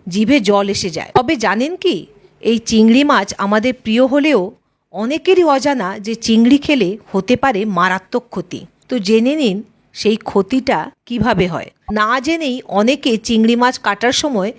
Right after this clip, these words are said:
পিঠের কাছে মাছের ভেতরে থাকা কালো শিরা ফেলেন না, আর সেখানেই হয় বিপত্তি। চিংড়ি মাছের খোলসের নিচে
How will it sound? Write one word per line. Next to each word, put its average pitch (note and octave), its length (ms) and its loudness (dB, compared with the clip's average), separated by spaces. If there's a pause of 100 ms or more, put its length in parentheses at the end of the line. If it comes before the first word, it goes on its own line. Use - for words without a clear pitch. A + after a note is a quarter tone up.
(360)
পিঠের C#4 320 -2
কাছে D#4+ 280 0 (100)
মাছের G3+ 480 0
ভেতরে G#3+ 380 0
থাকা C4 280 -2 (120)
কালো F#3 320 0
শিরা G#3+ 340 -4
ফেলেন F3 400 -6
না, D3+ 120 -12 (380)
আর F#3+ 140 -2
সেখানেই D4 580 -2
হয় D4+ 200 2
বিপত্তি। G#3+ 540 -4 (760)
চিংড়ি C#4 360 2
মাছের E4 320 0
খোলসের C#4+ 520 0
নিচে E4 260 -4